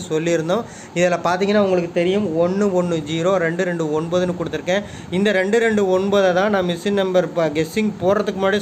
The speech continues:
சொல்லியிருந்தேன். இந்த ரெண்டு நம்பரில் வர மாதிரி இருக்குது, எடுத்து யூஸ் பண்ணிக்காங்கன்றதை தனியாகவே போட்டிருந்தேங்க.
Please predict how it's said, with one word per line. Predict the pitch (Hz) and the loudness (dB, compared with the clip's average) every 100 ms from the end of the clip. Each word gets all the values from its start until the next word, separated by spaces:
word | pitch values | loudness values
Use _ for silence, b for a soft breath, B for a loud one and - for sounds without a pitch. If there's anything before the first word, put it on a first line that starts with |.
| 190 | -2
சொல்லியிருந்தேன். | 175 180 156 127 B B B 180 | -2 -2 -4 -8 B B B -4
இந்த | 185 185 | 0 0
ரெண்டு | 185 196 | 2 0
நம்பரில் | 202 240 214 | 2 2 2
வர | 180 196 | 2 2
மாதிரி | 202 190 | 2 0
இருக்குது, | 180 226 180 | -2 -2 0
எடுத்து | 180 185 196 180 | -2 -2 -2 0
யூஸ் | 214 - | 0 -2
பண்ணிக்காங்கன்றதை | 196 180 175 165 165 165 170 226 190 | -2 0 -2 -2 -2 0 0 0 0
தனியாகவே | 160 175 185 175 185 | 0 0 2 2 0
போட்டிருந்தேங்க. | 165 170 156 151 | -2 -2 -2 -4